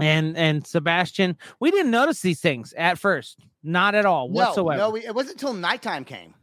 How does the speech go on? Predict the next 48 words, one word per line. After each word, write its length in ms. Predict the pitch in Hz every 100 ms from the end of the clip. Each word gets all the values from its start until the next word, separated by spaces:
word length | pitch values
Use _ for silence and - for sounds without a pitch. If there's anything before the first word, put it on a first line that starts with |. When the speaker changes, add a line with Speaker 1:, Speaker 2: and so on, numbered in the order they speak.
| -
Speaker 1:
Yeah, 120 | 160
it 80 | 151
wasn't 300 | 151 165 202 190
until 180 | 220
nighttime 400 | 202 180 156 143
came. 180 | 120 117 - - - - _ _ -
But 160 | 123 - _
when 280 | 160 160 185
the 80 | 185
night 280 | 170 180 -
fell 400 | - 139 117 101 - - -
and 160 | 127
we 120 | 135
came 300 | 160 156 156 147
back, 480 | 113 117 - - - _ - - - _ _ _ _ 143
we 180 | 202
noticed 480 | 262 285 262 226 -
a 80 | 190
little 500 | 165 220 262 220 196 -
shady 720 | - - 208 202 220 214 208
stuff 380 | - 202 190 -
going 260 | 170 165
on 240 | 165 165 160
to 160 | -
the 100 | 156
rooms 320 | 147 160 156 135
to 120 | 151
our 160 | 135 127
left 440 | 147 220 - - _ _
and 180 | 247 302
to 160 | 285 302
our 140 | 285
right. 200 | 277 285
Speaker 2:
And 100 | 277
to 140 | - 226
our 160 | 196
right, 360 | 156 139 104 120
<laughs> 40 |
yeah. 280 | 208 175 165
Speaker 1:
Actually, 400 | 202 311 381 339 -
Speaker 2:
Yeah. 60 | - -
Speaker 1:
I 160 | 247
take 200 | 302 330 254
that 140 | 240
back. 180 | 196 160
We 100 | 208
kinda 340 | - 359 381 285
noticed 480 | 220 233 254 -